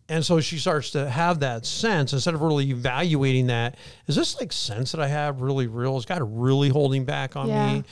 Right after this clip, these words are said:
Speaker 1: Is there some, did Abel really do anything to me? Is Abel really offended me? Or am I just
Speaker 2: Mm-hmm.
Speaker 1: upset in life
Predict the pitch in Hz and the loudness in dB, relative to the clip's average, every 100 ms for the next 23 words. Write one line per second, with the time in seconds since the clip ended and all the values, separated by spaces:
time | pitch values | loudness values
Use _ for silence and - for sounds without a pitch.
0 | - - - - 131 180 190 156 170 190 | -16 -20 -14 -4 0 2 2 0 2 2
1 | 240 233 208 127 117 135 143 151 127 151 | 2 4 4 4 4 4 4 4 2 2
2 | 151 151 160 151 143 147 147 143 165 220 | 4 2 0 0 2 2 2 2 2 0
3 | 160 117 117 131 143 151 147 156 143 147 | -2 -2 2 2 4 2 0 -2 -6 -4
4 | 147 147 143 127 117 214 214 208 - 151 | -2 0 0 2 2 0 0 -4 -4 -4
5 | 123 113 127 120 120 | -4 -4 -2 -2 -2